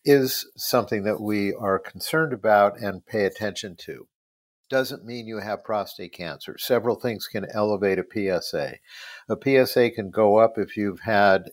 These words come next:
a sort of a change in your sexual patterns, if you've had more sex recently, if you've had gone from having a lot of sex and having no sex. So the gland itself can trick you in that regard. Uh,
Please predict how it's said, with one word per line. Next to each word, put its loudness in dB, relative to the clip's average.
a 0
sort 0
of -2
a 2
change 0
in -6
your -6
sexual 0
patterns, 0
if -8
you've -8
had -4
more 0
sex 0
recently, -4
if -6
you've -10
had 2
gone 2
from -4
having -4
a -6
lot 4
of 0
sex 2
and -10
having -6
no -2
sex. 0
So 0
the -2
gland 0
itself 2
can -4
trick -4
you -2
in -10
that 2
regard. 0
Uh, 2